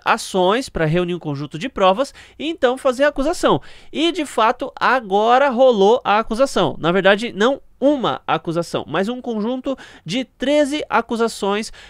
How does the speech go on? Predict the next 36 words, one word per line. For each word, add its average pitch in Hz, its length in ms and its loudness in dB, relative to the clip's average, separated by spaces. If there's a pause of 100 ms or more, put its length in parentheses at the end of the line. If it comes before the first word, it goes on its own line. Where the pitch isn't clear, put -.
(160)
consecutivas, 262 1040 0 (260)
que, 156 320 0 (140)
via 170 280 0
de 190 140 -4
regra, 196 580 4 (380)
é 220 320 6
um 226 120 -6
tipo 226 420 -8
de 190 640 -2
ataque 220 640 0
feito 190 400 -2
direto. 190 400 2
Eles 143 120 -4
não 214 160 -6
tão 220 180 -2
afim 220 260 -6
de 208 120 -10
conversa. 180 580 2
Eles 131 240 -6
querem 226 580 0
que 220 480 -6
o, 180 540 4
todo 247 180 -4
mundo 226 160 -6
que 196 120 -12
trabalha 180 360 0
com 190 140 -4
o 180 40 -2
Bitcoin, 185 460 -2 (520)
é, 156 260 0
se 269 160 -6
dane, 175 400 6
tá? 143 300 0
Eles 139 160 -4
querem 196 280 0
que 190 200 -10